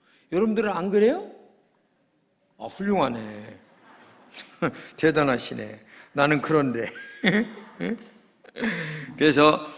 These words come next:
"나는 완벽한 인간이다." 이렇게 얘기할 수가 없다는 얘기예요. 왜냐하면 바울의 마음속에 선을 행하려는 마음도 가득하지만, 반대적으로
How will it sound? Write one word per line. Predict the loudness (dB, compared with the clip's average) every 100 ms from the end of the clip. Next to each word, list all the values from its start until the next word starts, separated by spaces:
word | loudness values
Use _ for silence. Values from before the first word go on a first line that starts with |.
| -20 -20 _ -6
"나는 | 0 0 0 -4
완벽한 | -4 -2 0 0 -2 -2 -2
인간이다." | -2 -4 -6 -8 -8 -8 -10 -14 -20 -20 _ -6
이렇게 | -4 0 0
얘기할 | 2 0
수가 | -2 -2 -2
없다는 | 0 0 0
얘기예요. | -2 0 -2 -2 -10 -16 -20 _ _
왜냐하면 | 0 4 6 6 2 -4 -14 -20
바울의 | -2 2 4 4
마음속에 | 4 2 0 -2 2 4 4 0 -10 -20 -20 -20 _ _
선을 | -4 0 2 2 0
행하려는 | 2 4 4 4 0 0
마음도 | 0 0 -2 -6 -10
가득하지만, | -14 -14 -14 -16 -18 -16 -14 -14 -16 -20 _ _ _ _ _
반대적으로 | -2 2 2 0 -2 0 0 -2 -4 -8